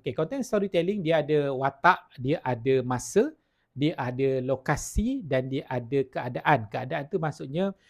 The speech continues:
starting apakah, uh, orang kata krisis yang berlaku, apakah pain point yang berlaku dan macam mana journey daripada,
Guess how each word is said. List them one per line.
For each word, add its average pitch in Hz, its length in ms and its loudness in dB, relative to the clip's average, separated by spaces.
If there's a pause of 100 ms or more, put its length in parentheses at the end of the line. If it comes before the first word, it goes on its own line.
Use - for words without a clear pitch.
(180)
starting 202 640 0
apakah, 151 800 0
uh, 135 480 4 (240)
orang 139 160 -6
kata 147 640 2 (560)
krisis 196 560 4
yang 156 160 4
berlaku, 147 400 2
apakah - 320 -2 (160)
pain 156 240 -2
point 160 320 2
yang 135 160 -6
berlaku 135 400 -2
dan 160 160 0
macam 196 320 -4
mana 240 80 0
journey 180 480 4
daripada, 156 640 4